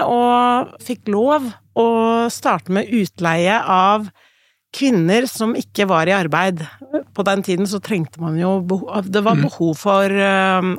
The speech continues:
Speaker 1: arbeidsstokk i
Speaker 2: Ja.
Speaker 1: markedet.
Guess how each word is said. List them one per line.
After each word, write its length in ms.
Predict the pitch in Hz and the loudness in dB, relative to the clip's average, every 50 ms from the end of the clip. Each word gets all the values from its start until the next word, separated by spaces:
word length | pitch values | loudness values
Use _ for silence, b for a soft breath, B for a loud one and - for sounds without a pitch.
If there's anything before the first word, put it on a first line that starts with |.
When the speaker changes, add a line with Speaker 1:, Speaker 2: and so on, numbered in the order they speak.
| - 185 | -2 -2
Speaker 1:
arbeidsstokk 1300 | 185 156 - 147 156 160 160 160 - - - - _ _ _ _ _ 254 - - - - - - _ - - | -2 0 -2 -2 -2 -2 -4 -6 -10 -14 -18 -20 _ _ _ _ _ -14 -14 -8 -6 -6 -6 -6 _ -12 -8
i 160 | 277 190 185 175 175 | -4 -2 0 2 2
Speaker 2:
Ja. 220 | 196 190 - 175 175 | 2 2 2 0 -2
Speaker 1:
markedet. 460 | 175 180 185 160 - 180 175 - - | -2 0 -2 -2 -2 0 0 0 -2